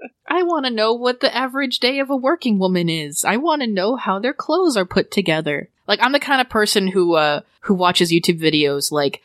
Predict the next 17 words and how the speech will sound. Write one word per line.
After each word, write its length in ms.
how 360
to 140
dress 540
a 300
eighteen 340
hundreds 500
working 320
woman. 360
Like, 100
I 40
just, 340
I 80
want 220
these 220
glimpses 580
into 460
a, 180